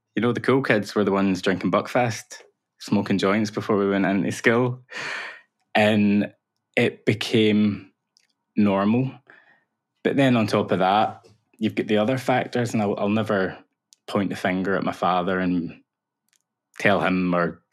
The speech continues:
say that my life would be co-, endlessly better if he was more involved, but it's certainly a contributing factor, I think. And yeah, and I guess just the deep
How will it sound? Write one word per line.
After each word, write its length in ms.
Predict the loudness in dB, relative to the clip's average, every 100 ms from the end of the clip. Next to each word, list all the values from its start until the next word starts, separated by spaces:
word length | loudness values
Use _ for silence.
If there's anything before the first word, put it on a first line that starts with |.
| -8
say 200 | 0 0
that 100 | 2
my 100 | 0
life 240 | 0 -2
would 120 | -6
be 220 | -4 -6 -6
co-, 220 | -8 -6 -2
endlessly 500 | -2 -2 -4 -4 -2
better 340 | -2 -2 -2
if 120 | -4
he 160 | -4 -2
was 280 | 0 0 0
more 240 | 0 0
involved, 600 | 0 -2 0 0 -2 -4 -4
but 200 | -4 -4 _ _ _ _ -10
it's 120 | -4
certainly 280 | 0 0 -2
a 40 |
contributing 640 | -4 -6 -4 -4 -4 -8 -4
factor, 400 | -2 -2 0 -2
I 80 |
think. 380 | 0 -2 -4 -8 -16 -20 -20 -20 -20 -20 _ _ _ _ _ _ _ _ _ _ -6
And 680 | 0 2 4 2 0 -2 -8 -12 _ _ _ _ _ _ _ _ 0
yeah, 200 | 4 4
and 100 | 4
I 40 |
guess 260 | 4 2 2
just 260 | 0 2
the 80 | 0
deep 480 | 0 0 0 0